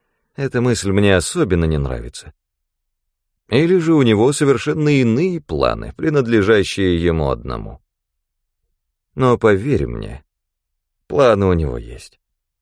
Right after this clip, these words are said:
Брандт никогда не удовлетворялся ролью простого зрителя. Он всегда что-нибудь планирует и задумывает.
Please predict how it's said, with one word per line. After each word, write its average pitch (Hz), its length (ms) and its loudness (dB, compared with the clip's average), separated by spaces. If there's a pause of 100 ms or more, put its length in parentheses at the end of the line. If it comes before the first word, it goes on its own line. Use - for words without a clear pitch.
(720)
Брандт 101 600 -2
никогда 135 440 2
не 156 100 -2
удовлетворялся 139 920 2
ролью 101 320 4
простого 90 500 0
зрителя. 69 500 -10 (840)
Он 165 220 -8
всегда 139 600 0
что-нибудь 131 500 0
планирует 104 680 4
и 107 60 2
задумывает. 87 840 -2